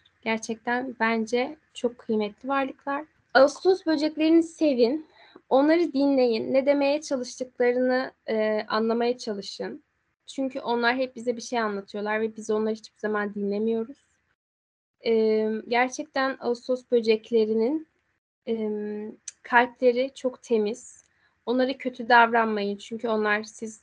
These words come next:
kötü davrandığınızda çok üzülüyorlar. Ama işte ben bir de şöyle bir şey söylemek istiyorum. Bazı Ağustos böcekleri gerçekten, e, çok ırkçı oluyorlar. Çünkü, e,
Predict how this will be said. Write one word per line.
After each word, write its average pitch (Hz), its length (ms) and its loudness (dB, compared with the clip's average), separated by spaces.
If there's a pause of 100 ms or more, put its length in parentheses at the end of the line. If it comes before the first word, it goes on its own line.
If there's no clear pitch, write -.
(120)
kötü 233 220 -12
davrandığınızda 226 680 0
çok - 180 -18
üzülüyorlar. 190 880 -6 (260)
Ama 285 260 0
işte 277 300 0
ben 294 300 6 (200)
bir 233 320 -8
de 294 100 -2
şöyle 247 340 2
bir 220 40 -10
şey - 120 -14
söylemek 202 460 -6
istiyorum. 254 360 -4
Bazı 254 340 4
Ağustos 247 440 -4
böcekleri 240 440 -2
gerçekten, 240 720 -4 (460)
e, 208 500 2
çok 240 320 -2
ırkçı 220 380 0
oluyorlar. 196 800 -2 (600)
Çünkü, 285 680 0 (280)
e, 226 180 2